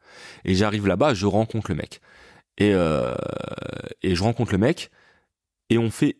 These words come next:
une journée entre guillemets test ensemble, où je, je suis avec lui, et cetera.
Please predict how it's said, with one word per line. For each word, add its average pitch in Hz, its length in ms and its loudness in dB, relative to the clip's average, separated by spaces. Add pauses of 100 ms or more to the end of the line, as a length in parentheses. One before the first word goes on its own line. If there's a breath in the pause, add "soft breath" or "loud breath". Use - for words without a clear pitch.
une 139 140 4
journée 117 300 4
entre 117 200 0
guillemets 104 200 2
test - 220 -2
ensemble, 95 360 -6 (380)
où 95 100 -4
je, - 140 -6
je - 60 -6
suis 117 100 2
avec 92 200 2
lui, 92 100 0
et - 20 -8
cetera. - 320 -8